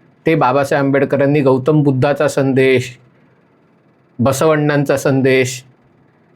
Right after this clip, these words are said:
कबीर यांचा संदेश, म्हणजे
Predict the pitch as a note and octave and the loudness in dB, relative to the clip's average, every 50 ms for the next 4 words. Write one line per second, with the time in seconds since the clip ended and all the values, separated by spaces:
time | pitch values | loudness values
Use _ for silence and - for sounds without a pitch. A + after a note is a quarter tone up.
0 | _ _ _ _ _ _ E3 D#3 D#3 D3 F3+ F3+ F3 E3+ E3 D3+ D3 C#3 C#3 D#3+ | _ _ _ _ _ _ -2 0 2 2 2 2 4 2 2 0 -2 -2 -2 -2
1 | C#3+ C3 D#3 C#3 C3+ C3+ B2+ C3 B2+ B2+ B2 B2+ - - - _ _ _ _ _ | 0 0 0 0 0 2 2 2 2 2 0 -2 -4 -12 -16 _ _ _ _ _
2 | _ _ _ _ _ _ _ _ _ _ _ _ _ _ _ _ - F3 A3 A3+ | _ _ _ _ _ _ _ _ _ _ _ _ _ _ _ _ -2 0 0 0
3 | - | -2